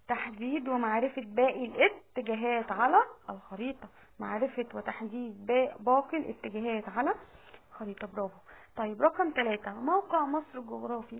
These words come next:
لسه قايلها لكم برضو في ال-، الاختبار اللي كان واجب. طيب، ما النتيجة المترتبة على موقعة master الجغرافي؟ واخدين بالكم انا بعمل ايه؟ كل شوية لما اجي نقرا سؤال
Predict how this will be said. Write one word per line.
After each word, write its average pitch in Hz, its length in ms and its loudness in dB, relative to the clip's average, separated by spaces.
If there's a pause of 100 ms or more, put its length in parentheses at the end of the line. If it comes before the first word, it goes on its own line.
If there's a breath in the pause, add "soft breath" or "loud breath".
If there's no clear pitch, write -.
لسه 311 280 -6
قايلها 233 300 -4
لكم 247 220 -12
برضو 247 280 -4
في - 100 -16
ال-، 220 160 -8 (540 loud breath)
الاختبار 240 580 -4
اللي 247 140 -6
كان 226 400 -4 (320)
واجب. 247 320 0 (840 loud breath)
طيب، 233 260 0
ما 277 100 4
النتيجة 302 340 2
المترتبة 269 540 -2
على 254 100 0
موقعة 247 540 -2
master 254 260 -6
الجغرافي؟ 233 420 -8
واخدين 233 300 -8
بالكم 240 220 -6
انا 233 80 -4
بعمل 240 280 -2
ايه؟ 494 180 0 (160)
كل 262 240 -6
شوية 269 200 -6
لما 262 120 -4
اجي 262 120 -4
نقرا 294 300 -2
سؤال 370 180 2